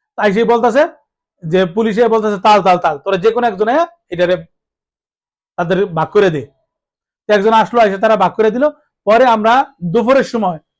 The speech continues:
আমরা তিনজনে চিন্তা করলাম, "দোস্ত, পুলিশে যেহেতু এসে ডাকে, তাহলে আমরা এই দায়িত্ব নিয়ে নিলে কি হয়?" যখন এ-, জোহরের নামাজের, নামাজের পরে খানা আসলো খেপসা, পুলিশে এসে যখন ডাকতেছে, তখন আমরা দৌ-, আমি দৌড়ে গেলাম, বাসায় দৌড়ে গিয়ে বলতেছি যে, "আমরা ভাগ করে দিব।"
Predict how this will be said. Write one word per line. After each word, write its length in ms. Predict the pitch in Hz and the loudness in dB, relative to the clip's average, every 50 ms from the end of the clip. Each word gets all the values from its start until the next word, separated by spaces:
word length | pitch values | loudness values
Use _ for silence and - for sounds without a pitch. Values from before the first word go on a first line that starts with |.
| _ - | _ -10
আমরা 160 | 185 196 208 | -6 -4 -4
তিনজনে 340 | 202 - 247 240 269 262 185 | -4 -2 -2 -2 -2 -2 -2
চিন্তা 180 | 226 214 220 240 | -4 -4 -4 -4
করলাম, 160 | 220 196 185 | -4 -4 -4
"দোস্ত, 200 | 185 - - 254 196 151 - _ _ _ _ _ _ _ - | -6 -4 -2 -2 -2 -2 -4 _ _ _ _ _ _ _ -2
পুলিশে 320 | 254 277 285 247 262 277 | 0 0 0 0 0 -2
যেহেতু 220 | 240 262 233 254 | -2 -2 0 0
এসে 180 | 233 196 208 196 | 0 0 -2 -2
ডাকে, 420 | 175 185 190 196 190 202 160 127 - _ _ _ _ _ _ | 0 0 0 0 0 -2 -4 -6 -10 _ _ _ _ _ _
তাহলে 160 | 190 202 208 | -2 0 0
আমরা 240 | 196 202 208 214 220 | 0 0 2 2 2
এই 80 | 220 | 2
দায়িত্ব 240 | 175 214 214 214 226 | 2 2 0 0 -2
নিয়ে 120 | 190 196 190 | -4 -4 -4
নিলে 180 | 180 175 170 | -4 -4 -4
কি 160 | 170 - 208 | -4 -4 -4
হয়?" 180 | 175 131 117 107 _ _ _ _ _ _ _ _ _ _ _ _ _ _ _ - | -4 -4 -6 -12 _ _ _ _ _ _ _ _ _ _ _ _ _ _ _ -4
যখন 260 | 160 226 214 220 233 | -2 0 0 0 0
এ-, 240 | 226 202 220 202 - _ _ _ - 165 | 0 -2 -4 -4 -8 _ _ _ -6 0
জোহরের 240 | 208 220 214 214 214 | 0 2 2 2 0
নামাজের, 360 | 214 214 220 214 214 226 240 254 - _ | 0 0 0 0 0 0 -2 -4 -8 _
নামাজের 340 | 202 196 202 214 214 220 185 | -8 -4 -2 0 0 0 0
পরে 200 | 175 208 170 170 | 0 0 0 0
খানা 220 | 175 196 208 214 220 | 0 0 0 0 0
আসলো 240 | 202 - 214 196 | 0 0 -2 -4
খেপসা, 380 | 180 - 202 - - 233 254 285 - _ _ _ _ _ _ _ _ - | -2 -2 -4 -2 0 0 0 0 -2 _ _ _ _ _ _ _ _ -4
পুলিশে 260 | 214 208 214 185 240 | -4 -2 0 0 0
এসে 180 | 233 208 202 | 0 0 0
যখন 180 | 190 220 208 190 | -2 -2 -2 0
ডাকতেছে, 380 | 196 202 202 - 277 226 214 202 | 0 -2 0 0 -2 -2 -2 -2
তখন 340 | - 202 202 202 196 190 | -2 -2 -2 -2 -4 -4
আমরা 220 | 196 185 185 190 185 | -4 -4 -4 -4 -2
দৌ-, 180 | 170 190 208 | -2 0 2
আমি 200 | 220 185 175 185 | 2 0 0 0
দৌড়ে 260 | 180 196 196 202 196 185 | 0 0 2 2 2 0
গেলাম, 240 | 202 220 233 226 - _ _ - | 0 -2 -2 -4 -8 _ _ -12
বাসায় 200 | 180 - 185 180 | -8 -8 -8 -6
দৌড়ে 260 | 170 190 196 208 202 | -4 -4 -4 -2 -2
গিয়ে 100 | 214 214 | -2 -2
বলতেছি 320 | 220 220 226 226 233 247 247 _ _ _ _ _ | -2 -4 -8 -10 -16 -18 -18 _ _ _ _ _
যে, 100 | 170 190 | -6 -4
"আমরা 320 | 180 180 180 180 202 254 226 | -2 -2 -2 0 0 -2 -2
ভাগ 140 | 196 156 - - | -2 -4 -4 -4
করে 140 | 170 170 | -6 -6
দিব।" 200 | 156 160 147 123 | -6 -8 -10 -14